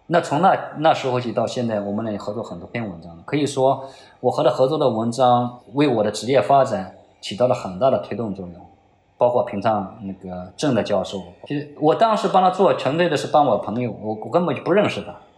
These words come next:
啊，我觉得就有时候这种机会呢，就是，呃，你，你都不知道什么时候有个门为你敞开了，或者一扇窗户为你打开了。所以说我觉得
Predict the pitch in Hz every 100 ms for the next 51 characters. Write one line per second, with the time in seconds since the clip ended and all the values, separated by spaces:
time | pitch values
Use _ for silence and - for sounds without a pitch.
0 | - 123 127 151 190 - 175 139 123 123
1 | 175 175 185 147 120 - 160 165 156 127
2 | 107 101 120 104 113 104 98 110 107 101
3 | 98 - 92 117 110 101 - 123 170 190
4 | 202 214 170 - 120 123 127 127 113 101
5 | - - _ _ 120 113 127 110 139 151
6 | 135 - - - - 104 131 127 123 -
7 | 156 165 127 104 - 104 104 98 - 135
8 | 139 131 104 113 120 117